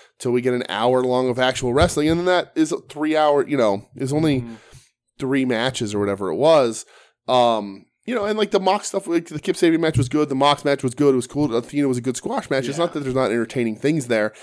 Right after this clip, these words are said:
Speaker 1: And I think when they do these darks, they sort of add on, make sure that they have an Eddie and Ortiz and
Speaker 2: Yeah,
Speaker 1: make
Speaker 2: you
Speaker 1: sure they
Speaker 2: have
Speaker 1: have
Speaker 2: to.
Speaker 1: Mox and all
Speaker 2: You
Speaker 1: that
Speaker 2: have
Speaker 1: stuff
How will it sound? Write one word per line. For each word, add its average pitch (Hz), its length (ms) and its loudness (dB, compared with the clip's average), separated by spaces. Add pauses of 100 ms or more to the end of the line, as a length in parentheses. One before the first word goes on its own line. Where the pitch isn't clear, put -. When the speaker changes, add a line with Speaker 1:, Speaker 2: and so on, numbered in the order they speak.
(140)
Speaker 1:
And 131 100 2
I 131 60 6
think 147 300 0
when 127 180 -2
they 123 100 0
do 123 220 -4
these 117 160 -2
darks, 113 340 -2
they 101 140 -4
sort 120 240 -2
of 110 120 -6 (400)
add 127 240 4
on, 123 200 0
make 135 160 2
sure 139 260 4
that 110 220 2
they 110 100 -2
have 117 220 2
an 110 80 -2
Eddie 113 240 0
and 110 80 -2
Ortiz 107 580 -2
and 98 160 -8 (100)
Speaker 2:
Yeah, 175 200 -4
Speaker 1:
make 135 140 2
Speaker 2:
you 127 40 -2
Speaker 1:
sure 139 160 0
they 135 100 4
Speaker 2:
have 117 40 -2 (100)
Speaker 1:
have 117 120 2
Speaker 2:
to. 120 60 -10
Speaker 1:
Mox 113 360 2
and 113 80 -4
all 107 60 0
Speaker 2:
You 127 80 4
Speaker 1:
that 170 100 8
Speaker 2:
have - 20 -2
Speaker 1:
stuff 147 280 0